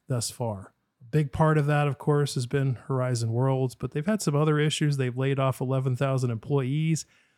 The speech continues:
They've been losing market share to TikTok. The younger generation, Gen Z, has been more into using that platform for a variety of things,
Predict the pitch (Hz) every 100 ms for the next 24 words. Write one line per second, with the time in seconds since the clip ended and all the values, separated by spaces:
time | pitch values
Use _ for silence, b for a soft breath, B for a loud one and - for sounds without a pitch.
0 | b - 160 151 143 147 139 131 143 147
1 | - 151 143 123 - 151 - 151 147 147
2 | - 131 135 127 123 135 127 127 131 -
3 | 131 123 127 123 131 127 131 127 127 123
4 | b b b b - 135 135 139 135 135
5 | 156 151 147 135 147 135 131 139 - 139
6 | 131 - 151 143 170 143 147 185 180 120
7 | 117 110 113 -